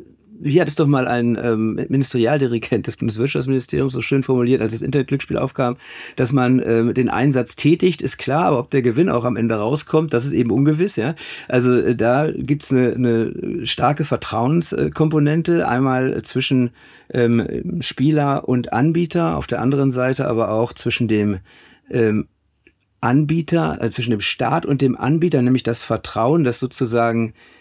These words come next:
die Angebote, die gemacht werden, dem geltenden Recht entsprechen. Das kann man natürlich dann auch, äh, durchsetzen, äh, dieses Vertrauen. Das ist also nicht nur ein Vertrauensanspruch, sondern auch ein rechtlicher Anspruch.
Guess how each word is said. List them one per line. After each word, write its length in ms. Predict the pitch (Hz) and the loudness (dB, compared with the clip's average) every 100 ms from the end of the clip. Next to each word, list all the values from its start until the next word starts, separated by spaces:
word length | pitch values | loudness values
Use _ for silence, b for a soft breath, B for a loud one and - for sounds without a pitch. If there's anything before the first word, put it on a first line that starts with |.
| b b 123 | b b 0
die 220 | 139 - | 2 2
Angebote, 1000 | 127 156 156 143 165 156 147 143 - 123 | 2 2 2 2 0 2 2 0 -2 -4
die 200 | 135 147 | -2 0
gemacht 460 | 123 120 147 - | 2 0 -2 -2
werden, 360 | 147 151 147 143 | 0 2 2 2
dem 260 | 143 123 117 | 2 0 0
geltenden 380 | 120 - 107 | 0 0 -2
Recht 340 | 98 127 147 90 | 0 -2 -2 -4
entsprechen. 960 | 170 175 - - 135 170 - 202 208 - B B B | -2 -2 -4 -2 0 0 0 0 0 -6 B B B
Das 220 | - 107 - | -4 -2 0
kann 120 | 110 | 0
man 100 | 104 | 0
natürlich 340 | 95 104 98 | -2 -4 -2
dann 160 | 113 98 | 0 0
auch, 280 | 95 92 - | 0 -4 -6
äh, 160 | 101 | -6
durchsetzen, 840 | 85 113 143 - 165 160 - 151 151 | 0 2 2 0 -2 -2 -2 0 2
äh, 380 | 143 139 131 - | 0 0 -2 -4
dieses 240 | 139 143 | -6 -4
Vertrauen. 320 | 131 - 139 | -6 -2 -2
Das 80 | 113 | 0
ist 20 | |
also 120 | 101 | 0
nicht 100 | 110 | 0
nur 80 | 110 | -2
ein 40 | 95 | -2
Vertrauensanspruch, 640 | 95 - 113 120 117 107 | -6 -2 0 0 -2 -2
sondern 180 | 95 92 | -2 -2
auch 40 | |
ein 140 | 90 92 | -4 -4
rechtlicher 480 | 107 - 131 - | -4 -4 -4 -2
Anspruch. 480 | 135 139 - 139 143 | -2 -2 -2 -2 -2